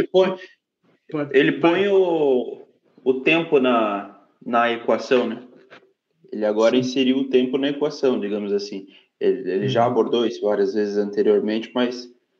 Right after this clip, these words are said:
Speaker 1: agora é o momento onde ele colocou de, de vez o, o tempo no negócio, né? Ah, ele começa falando, tá, o primeiro cap-,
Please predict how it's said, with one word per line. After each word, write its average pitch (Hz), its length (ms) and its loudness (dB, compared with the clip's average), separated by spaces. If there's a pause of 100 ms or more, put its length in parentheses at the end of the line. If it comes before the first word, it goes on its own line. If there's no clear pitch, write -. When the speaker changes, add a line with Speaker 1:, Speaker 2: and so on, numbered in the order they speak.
(320)
Speaker 1:
agora 110 420 4
é 120 160 4
o 123 160 4
momento 123 420 2
onde 123 160 2
ele 110 460 0 (220)
colocou 110 560 0
de, - 240 -14
de 107 100 -10
vez 113 320 2
o, 117 140 -2
o 107 280 -2
tempo 120 640 -2 (1040)
no 110 100 -4
negócio, 110 600 2 (760)
né? - 300 -2
Ah, 101 640 4 (400)
ele 113 180 -2
começa 127 420 2
falando, 123 920 2 (160)
tá, 127 140 2
o - 100 -4
primeiro 127 300 4
cap-, - 320 -4